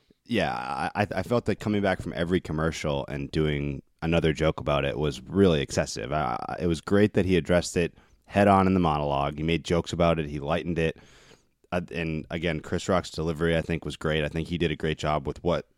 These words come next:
I mean, it's all written. Half that stuff is written in for him. I mean, I mean, I'm sure he writes a lot of it, but the things he had to do and talk about, I'm sure a lot of that stuff was given to him that he had to do. Um,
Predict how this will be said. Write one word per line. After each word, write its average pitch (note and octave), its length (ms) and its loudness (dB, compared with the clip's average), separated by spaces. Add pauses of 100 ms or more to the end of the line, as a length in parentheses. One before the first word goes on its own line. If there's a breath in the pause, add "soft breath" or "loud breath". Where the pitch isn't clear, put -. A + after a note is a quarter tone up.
(180)
I F#2+ 60 -4
mean, F2 160 0
it's E2+ 160 -2
all F#2+ 160 6
written. D#2 440 0
Half G#2 240 -2
that F2 140 2
stuff - 240 -4
is C2 100 -8
written D#2 240 -2
in D#2 220 0
for - 140 -6
him. D2+ 420 -4
I - 60 -4
mean, E2 120 0
I C2 100 -2
mean, D#2 120 0
I'm D#2+ 120 -2
sure - 140 -2
he E2 80 0
writes D#2+ 260 -2
a D2 40 -6
lot D2 200 0
of D#2 100 0
it, F2 160 0
but D2+ 200 -2 (380 soft breath)
the F#2 80 -4
things F#2+ 260 0
he F2 140 0
had E2+ 160 2
to D2+ 40 -4
do E2 260 4
and D2+ 120 0
talk E2 240 0
about, D2+ 240 0
I'm C#2+ 100 -4
sure E2 440 2 (120)
a D#2 60 0
lot E2+ 300 4
of D#2+ 60 -2
that D2+ 140 0
stuff - 300 -4
was D2 140 -2
given D#2+ 300 -2
to - 80 -4
him D2+ 220 -4
that C#2 140 -6
he C#2 80 -6
had D2 160 -2
to C2 80 -8
do. D2 320 4 (560 soft breath)
Um, D2 520 0